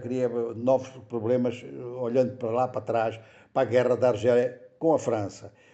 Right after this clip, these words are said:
Os problemas podem surgir com outros países. Bom, a confusão, a maca é muito menor. Se fosse envolver a França, já sabemos que vai ter crise diplomática outra vez,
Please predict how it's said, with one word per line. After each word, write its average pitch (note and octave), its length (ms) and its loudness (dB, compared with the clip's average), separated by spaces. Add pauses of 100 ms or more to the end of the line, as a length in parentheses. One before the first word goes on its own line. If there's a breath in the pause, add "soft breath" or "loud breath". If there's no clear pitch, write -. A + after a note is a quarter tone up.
Os F3 140 -2
problemas F3 400 2
podem D3+ 320 2
surgir B2+ 360 -4
com C#3 100 -6
outros C#3 320 0
países. A2+ 600 -2
Bom, A2 460 -2
a G#2+ 80 -2
confusão, A#2+ 480 0
a G#2 80 2
maca B2 460 2
é A2+ 180 -2
muito A2+ 340 -6
menor. C#3+ 480 2 (280 loud breath)
Se - 140 -8
fosse D#3+ 360 -2
envolver D3 480 4
a C3 60 4
França, D#3 360 2
já D#3 200 2
sabemos C3 440 -2
que - 100 -18
vai B2+ 180 0
ter B2 240 -6
crise B2 260 -4
diplomática A#2 640 -4
outra A#2 240 -2
vez, C3+ 240 0